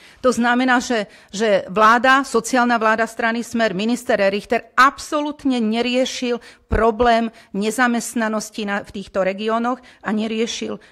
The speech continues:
vlastne týmto ani chudobu. Lebo keď sú ľudia nezamestnaní, keď nenachádzajú prácu, tak buď odchádzajú z regiónov, alebo nám chudobnejú a stávajú sa z nich sociálne prípady. Budeme stále na to poukazovať a stále sledovať, e,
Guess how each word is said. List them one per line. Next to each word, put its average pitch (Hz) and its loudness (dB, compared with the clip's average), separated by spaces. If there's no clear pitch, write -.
vlastne 208 -4
týmto 208 -4
ani 196 -2
chudobu. 180 -6
Lebo 214 0
keď 220 -4
sú 202 -6
ľudia 165 -8
nezamestnaní, 233 -4
keď 214 -8
nenachádzajú 180 -6
prácu, 202 -6
tak 196 -2
buď 196 -6
odchádzajú 233 -2
z 220 -6
regiónov, 196 -6
alebo 185 -6
nám 196 -4
chudobnejú 214 -2
a 175 -8
stávajú 196 -4
sa 196 -8
z 190 -8
nich - -14
sociálne 202 -2
prípady. 208 -2
Budeme 262 0
stále 277 4
na 277 4
to 262 0
poukazovať 240 -2
a 214 -2
stále 240 2
sledovať, 214 -4
e, - -18